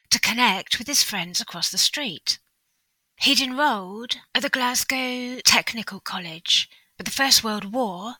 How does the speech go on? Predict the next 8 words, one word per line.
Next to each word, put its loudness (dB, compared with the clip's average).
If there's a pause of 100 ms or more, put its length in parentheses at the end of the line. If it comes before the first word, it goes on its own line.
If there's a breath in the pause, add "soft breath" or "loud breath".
(140)
interrupted -2
his -4
course -2 (160 soft breath)
so 2
that -2
he 0
couldn't -4
graduate. -2